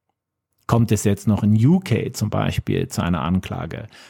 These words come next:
Kommen noch andere Sachen ans Tageslicht? Gab es doch noch Manipulation oder auch Betrug?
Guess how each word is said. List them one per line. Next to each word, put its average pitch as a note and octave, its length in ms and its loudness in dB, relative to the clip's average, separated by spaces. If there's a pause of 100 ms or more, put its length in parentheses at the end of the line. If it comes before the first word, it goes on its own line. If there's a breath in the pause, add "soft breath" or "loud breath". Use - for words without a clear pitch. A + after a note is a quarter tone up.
(180 loud breath)
Kommen A2 220 4
noch G#2+ 160 2
andere B2 520 4
Sachen G#2+ 340 2
ans F#2+ 240 0
Tageslicht? G#2 920 0
Gab F#2 240 -2
es - 180 -6
doch - 420 0
noch G#2+ 340 2
Manipulation G2 1120 2
oder - 280 -2
auch F2+ 140 -2
Betrug? C3+ 720 0